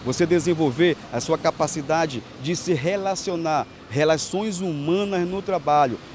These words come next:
Isso vai contribuir e muito para que você possa desenvolver a sua inteligência emocional e, consequentemente,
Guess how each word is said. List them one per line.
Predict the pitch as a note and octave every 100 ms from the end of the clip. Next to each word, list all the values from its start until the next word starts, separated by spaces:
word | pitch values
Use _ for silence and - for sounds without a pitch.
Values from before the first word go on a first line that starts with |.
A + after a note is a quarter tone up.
| -
Isso | A#2+
vai | D3
contribuir | D#3 E3+ E3 F3 D#3+ F3 G3 A3 -
e | A#3+
muito | A3+ G#3 G3 G#3+ G#3+ - -
para | - E3
que | E3
você | E3+ D#3+ D#3+
possa | - C#3+ D3+
desenvolver | D3 C#3 D#3 D3+ D3+ C3 A#2 - -
a |
sua | A2+ D3+
inteligência | D#3+ D#3 C#3+ A#2+ A2 F#3+ A3 A3+
emocional | G3+ F#3+ F#3 F3 F3+ F#3 - -
e, | F3+
consequentemente, | F#3+ F3 F#3 F3+ E3+ F#3 D3+ D3+